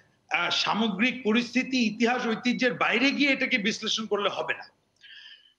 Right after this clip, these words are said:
দুই নম্বর কথাটা হচ্ছে আপনি ডিজিটাল সিকিউরিটি অ্যাক্টে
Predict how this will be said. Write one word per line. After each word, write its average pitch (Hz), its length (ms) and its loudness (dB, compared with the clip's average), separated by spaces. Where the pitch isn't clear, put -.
দুই 185 160 2
নম্বর 269 420 2
কথাটা 277 260 0
হচ্ছে 269 340 2
আপনি 220 240 -2
ডিজিটাল 208 380 0
সিকিউরিটি 247 580 -4
অ্যাক্টে 175 800 -2